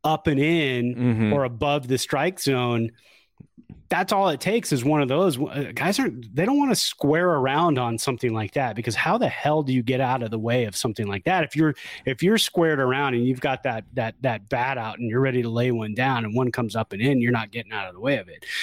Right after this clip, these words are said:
Speaker 1: So there's probably a lot. I mean, just, just th-, that whole art of bunting has just pretty much disappeared.
Speaker 2: Yeah, and if you try to bunt what they call,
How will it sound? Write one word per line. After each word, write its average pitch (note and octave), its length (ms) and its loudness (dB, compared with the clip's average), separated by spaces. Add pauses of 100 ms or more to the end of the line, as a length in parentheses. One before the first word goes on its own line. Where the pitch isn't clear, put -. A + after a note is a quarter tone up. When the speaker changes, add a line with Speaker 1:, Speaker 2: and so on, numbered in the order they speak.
(140)
Speaker 1:
So F#3+ 160 2
there's F3+ 200 2
probably D#4 260 4
a G3 80 4
lot. E3 240 2
I F3 40 2
mean, E3+ 160 2
just, F3 240 2
just F#3+ 220 -2
th-, E3 200 0
that F3 140 2
whole B3 260 2
art E3+ 220 2
of C3 160 -4
bunting C#3+ 380 0
has G2+ 100 -6
just - 220 -2 (180)
pretty F3+ 200 2
much C#3+ 260 0
disappeared. G2+ 580 -4 (200)
Speaker 2:
Yeah, D3+ 220 2
and C#3 100 2
if C3 160 0
you B2+ 120 4
try C#3 280 0
to C3 80 2
bunt A2 680 -2 (440)
what G#2+ 240 0
they G#2+ 160 0
call, G2+ 800 0